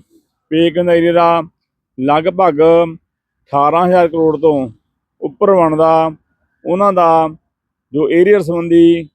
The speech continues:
ਨੋਟਿਸ ਕਰਕੇ ਮੁਲਾਜ਼ਮਾਂ ਨੂੰ ਦੋ ਜਾਂ ਤਿੰਨ ਕਿਸ਼ਤਾਂ ਵਿੱਚ ਜੋ ਏਰੀਅਰ ਆ ਇਕੱਠਾ ਦਿੱਤਾ ਜਾਵੇ। ਸਤਾਰਾਂ ਸੱਤ ਦੋ ਹਜ਼ਾਰ ਵੀਹ ਵਾਲੇ ਮੁਲਾਜ਼ਮਾਂ ਨੂੰ ਛੇਵਾਂ ਪੇ ਕਮਿਸ਼ਨ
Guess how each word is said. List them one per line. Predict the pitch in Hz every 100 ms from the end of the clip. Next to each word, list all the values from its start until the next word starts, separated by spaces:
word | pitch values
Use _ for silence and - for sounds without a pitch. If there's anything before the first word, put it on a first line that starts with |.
| _ _ 143
ਨੋਟਿਸ | 151 160 190 196
ਕਰਕੇ | 170 151 151 165 165
ਮੁਲਾਜ਼ਮਾਂ | 160 - _ _ 131 143 156 165 165
ਨੂੰ | 165 165 160 151 _ _ _ 117
ਦੋ | 120 151 185
ਜਾਂ | 180
ਤਿੰਨ | 170 180
ਕਿਸ਼ਤਾਂ | 180 170 165
ਵਿੱਚ | 156 151 151 156 156 151 - _ _
ਜੋ | 131 165 156
ਏਰੀਅਰ | 160 165 160
ਆ | 151 139 127 _ _ -
ਇਕੱਠਾ | - 165 160
ਦਿੱਤਾ | - 156
ਜਾਵੇ। | 143 147 117 92 104 - _ - -
ਸਤਾਰਾਂ | - 143 156 175 180
ਸੱਤ | 170 156 - 160 165 165 165 - _ _ _ 117
ਦੋ | 135 156
ਹਜ਼ਾਰ | 165 165
ਵੀਹ | 135 170
ਵਾਲੇ | 190 185
ਮੁਲਾਜ਼ਮਾਂ | 156 147 156
ਨੂੰ | 160 165 165 - _ _ _ _ -
ਛੇਵਾਂ | 165 214 196
ਪੇ | 170 160
ਕਮਿਸ਼ਨ | 151 156 160